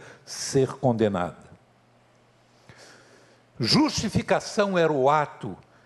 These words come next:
em que, quando a sacola era virada, só apareciam pedras brancas.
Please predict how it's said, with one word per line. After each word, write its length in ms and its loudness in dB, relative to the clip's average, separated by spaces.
em 220 0
que, 600 2
quando 920 2
a 120 4
sacola 1120 2
era 280 4
virada, 560 4
só 260 2
apareciam 680 0
pedras 580 0
brancas. 580 -8